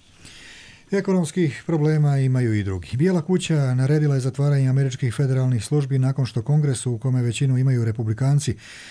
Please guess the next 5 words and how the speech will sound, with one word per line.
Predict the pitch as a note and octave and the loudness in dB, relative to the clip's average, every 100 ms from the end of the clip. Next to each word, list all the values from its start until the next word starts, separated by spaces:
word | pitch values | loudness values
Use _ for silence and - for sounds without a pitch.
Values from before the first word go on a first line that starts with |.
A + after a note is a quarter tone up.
| - - | -16 -2
nije | F#3 G3+ C#3+ | 2 2 2
postigao | C#3+ D3 F3 D3+ C#3+ B2 A#2 G#2+ | 0 0 0 2 2 2 0 -2
kompromis | C#3 C#3 C#3 B2+ A#2 - | 0 0 2 0 0 -2
o | |
budžetu. | A2 A2 A2 G2 | -2 0 -2 -4